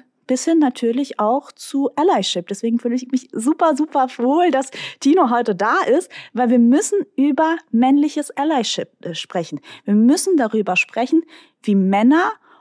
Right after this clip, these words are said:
und Frauen gemeinsam an diesem Ziel arbeiten. Und dass wir nicht immer dieses Dagegen aufbauen, was wir, glaube ich, rhetorisch oft machen,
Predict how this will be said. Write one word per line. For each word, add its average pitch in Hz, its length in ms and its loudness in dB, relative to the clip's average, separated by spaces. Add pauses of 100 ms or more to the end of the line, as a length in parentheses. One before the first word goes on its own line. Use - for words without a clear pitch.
(120)
und 403 220 0
Frauen 277 520 0
gemeinsam 247 680 2
an 190 100 -2
diesem 180 240 -8
Ziel - 260 -8
arbeiten. 160 560 -8 (320)
Und 220 60 -2
dass 214 160 -2
wir 233 80 4
nicht 262 200 2
immer 254 160 2
dieses 226 280 -6
Dagegen 254 640 0
aufbauen, 180 580 -2
was 208 180 -6
wir, 214 60 -2
glaube 202 220 -4
ich, - 140 -10
rhetorisch 285 520 -2
oft - 160 -6
machen, 320 260 0